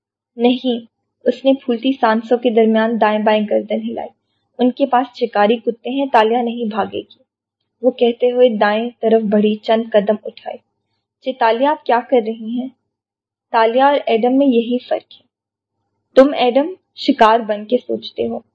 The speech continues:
میں شکار باز بن کے سوچتی ہوں۔ وہ ادھر ادھر جھاڑیوں میں ہاتھ مار رہی تھی۔ "اگر میں شکاری ہوتی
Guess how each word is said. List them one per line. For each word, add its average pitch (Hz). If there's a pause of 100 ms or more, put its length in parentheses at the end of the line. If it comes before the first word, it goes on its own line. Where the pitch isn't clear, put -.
(200)
میں 233
شکار 220
باز 196 (120)
بن 214
کے 240
سوچتی 226
ہوں۔ 233 (680)
وہ 254
ادھر 269 (100)
ادھر 247
جھاڑیوں 214
میں 233
ہاتھ 226
مار -
رہی 226
تھی۔ - (500)
"اگر 220
میں 302
شکاری 240
ہوتی 254